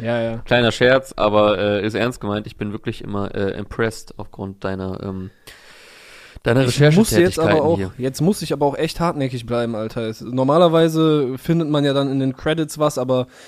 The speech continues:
Speaker 1: ich glaub, die haben's halt so gedribbelt, dass sie nicht wirklich den Song gesampelt haben, sondern sich halt nur davon inspirieren lassen. Und ja, es kommt halt so in der Hook. Achtet mal in der Hook drauf, bei Marjan und Forty, Get Me Out.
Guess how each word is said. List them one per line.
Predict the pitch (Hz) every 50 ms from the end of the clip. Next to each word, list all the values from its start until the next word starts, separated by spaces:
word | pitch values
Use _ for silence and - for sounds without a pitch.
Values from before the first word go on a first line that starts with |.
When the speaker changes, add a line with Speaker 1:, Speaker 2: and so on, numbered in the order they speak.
| - _ _
Speaker 1:
ich | - -
glaub, | 135 135 135 -
die | 147
haben's | 147 147 147
halt | 147 139 131
so | 147 147
gedribbelt, | 147 139 131 131 143 151 147 139 139
dass | 139 131 -
sie | 139 131 131 131 127 117
nicht | 123 131 143 160 151 143 143
wirklich | 156 165 - 170 -
den | - 160 151
Song | - 160 156 151
gesampelt | 147 135 - 151 143 143 139 151 135 143
haben, | 143 139 139 139
sondern | 127 127 127 123 123 127 120
sich | 127 123 117
halt | 135 131 131
nur | 135 131
davon | 135 127 - 135 127
inspirieren | 117 131 - - - 123 120 131 147 151 151
lassen. | 147 147 147 - - 147 147 - _ - - - - - _ - - _ _ _ _ -
Und | - 123 123 123 120 120 120 113 - - - _ -
ja, | 117 110 - 120
es | 120 127 -
kommt | - 220 240 240
halt | 233 190 165
so | 175 170
in | 160
der | 143 139
Hook. | 143 160 151 - - -
Achtet | 143 - - 185 131
mal | 160 160 156
in | 156
der | 147 127
Hook | 160 208 - -
drauf, | 160 160 160 170 165 -
bei | 147 143 143 139 139 139
Marjan | 127 143 147 151 156 151 143 143
und | 139 -
Forty, | - 151 147 151 - - 143
Get | 139 143 - -
Me | 139 131 123
Out. | 139 147 156 156 -